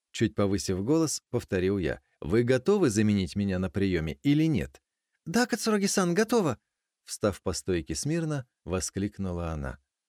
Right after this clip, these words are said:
«Отлично, Акихиба-сан, растете на глазах», усмехнулся я.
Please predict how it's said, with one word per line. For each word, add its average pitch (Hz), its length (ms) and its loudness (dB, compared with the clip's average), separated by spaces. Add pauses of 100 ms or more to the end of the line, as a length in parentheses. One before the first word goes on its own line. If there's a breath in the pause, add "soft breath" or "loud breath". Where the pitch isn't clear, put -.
(420)
«Отлично, 120 600 2
Акихиба-сан, 82 760 -4 (200)
растете 113 560 0
на 143 120 0
глазах», 135 560 0 (340)
усмехнулся 92 600 -2
я. 71 240 -2